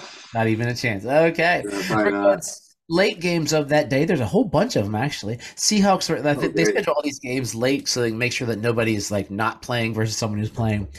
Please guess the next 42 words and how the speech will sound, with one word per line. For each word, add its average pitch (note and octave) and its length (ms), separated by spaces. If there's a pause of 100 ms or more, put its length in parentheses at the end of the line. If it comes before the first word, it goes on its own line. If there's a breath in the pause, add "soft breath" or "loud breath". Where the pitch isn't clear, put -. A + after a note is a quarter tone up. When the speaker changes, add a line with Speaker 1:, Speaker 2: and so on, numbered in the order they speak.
(240 loud breath)
Speaker 1:
Seahawks G3+ 500
versus E3 440
the D3 100
Cardinals. D3+ 640
The - 60
Cardinals E3 420
are F3+ 80
still F3+ 280
playing E3 380
hard. D3 420
I C#3 80
just C3+ 160
wrote C#3+ 140
out C3+ 140
my B2 100
article D3+ 640 (280 loud breath)
that C3 180
I C3 140
think C#3 260
James B2+ 240
Conner C3 240
is A#2+ 80
a A2 60
top - 280
three D3+ 360
running B2 340
back E2+ 240
this - 240
week F#2 220
as F#2+ 120
my G2 140
bold G#2 380
prediction. A2+ 640 (440 loud breath)
James A3+ 300
Conner B3+ 460 (160)
or C3+ 60
Kenneth F#3 300
Walker E3 360
the G#2+ 120
third? B2 520 (600 loud breath)
Speaker 2:
James C3 220
Conner. G#2 460